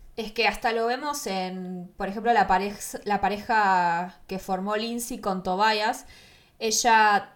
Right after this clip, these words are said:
eh, bueno, yo no voy a decir nada que no pase del capítulo uno, pero en el mismo <laughs> episodio, eh, primero explican que en realidad Lindsay se casó con Tobias solo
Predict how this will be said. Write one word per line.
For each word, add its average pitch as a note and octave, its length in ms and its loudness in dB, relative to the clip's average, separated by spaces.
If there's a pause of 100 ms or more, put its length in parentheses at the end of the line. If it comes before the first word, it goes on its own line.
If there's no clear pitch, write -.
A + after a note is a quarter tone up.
(120)
eh, E3+ 600 -4 (720)
bueno, D#3+ 260 -4 (340)
yo - 220 -4
no B3 80 2
voy A#3+ 80 4
a A3 40 4
decir G#3 200 0
nada G3 280 2
que E3+ 140 0
no F3+ 220 2
pase G3+ 260 2
del F#3 200 2
capítulo G3 480 4
uno, G3 220 6
pero E3+ 160 0
en E3+ 120 -2
el E3 100 -4
mismo A3 260 0
<laughs> - 20 6
episodio, A#3+ 1300 4
eh, - 240 -10 (120)
primero A3+ 500 2
explican G#3+ 540 0
que G3 80 -6
en F3 100 -4
realidad F#3 380 0 (340)
Lindsay C4 420 -4
se G#3+ 120 -2
casó G3+ 260 0
con A3+ 160 0
Tobias G#3 540 2
solo G#3+ 340 0